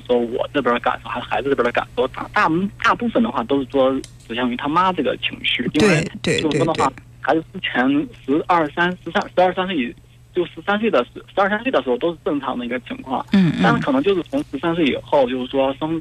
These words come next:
Speaker 1: 升到初中，可能的话，
Speaker 2: 嗯。
Speaker 1: 呃，接触到同学呀，包括老师，可能都不如之前那么是一个陌生环境，再加上他妈对他的，再加上初中的功课，就是说学习的压力可能也相对来说
Speaker 2: 嗯，嗯。
Speaker 1: 比较小学的话更大。
Speaker 2: 嗯。
Speaker 1: 可能的话，因为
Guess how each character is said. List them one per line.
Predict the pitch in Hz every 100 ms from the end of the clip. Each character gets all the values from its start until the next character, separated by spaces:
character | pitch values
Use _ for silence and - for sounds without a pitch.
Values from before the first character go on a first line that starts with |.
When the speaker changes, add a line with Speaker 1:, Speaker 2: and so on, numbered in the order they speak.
| -
Speaker 1:
升 | 170
到 | 147
初 | 135 - 170
中， | 175 180 180 - - -
可 | 269
能 | 190
的 | -
话， | 156 160
Speaker 2:
嗯。 | - - - - -
Speaker 1:
呃， | 135 127
接 | 127 160
触 | 165
到 | 151
同 | 135 - 139
学 | - 131
呀， | 143 147 135
包 | 131
括 | 147
老 | 143 123
师， | -
可 | 147 127
能 | 123
都 | 170
不 | 160
如 | 135
之 | 180
前 | 170
那 | 131
么 | 143 131
是 |
一 |
个 | 156
陌 | 190 175
生 | 165
环 | 123 127
境， | 143 127
再 | 147
加 | 160
上 | 160
他 | 160
妈 | - 156
对 | 160
他 | 135 147
的， | - -
再 | 151
加 | 170
上 | 165 160 - -
初 | - 190
中 | 190
的 | 180
功 | 151 151
课， | 156 143
就 | 131
是 | 127
说 | 127
学 | 135 131 143
习 | 131
的 | 143
压 | 156 160
力 | 156
可 | -
能 | 127
也 | 127 -
相 | 160
对 | 156
来 | 123
说 | 143 -
Speaker 2:
嗯， | 220 202
嗯。 | 185
Speaker 1:
比 | 196
较 | 190
小 | 135
学 | -
的 | -
话 | 143 135
更 | 131 165
大。 | 190 208
Speaker 2:
嗯。 | - - - - -
Speaker 1:
可 |
能 | 196
的 | 202
话， | 214
因 | 190
为 | 208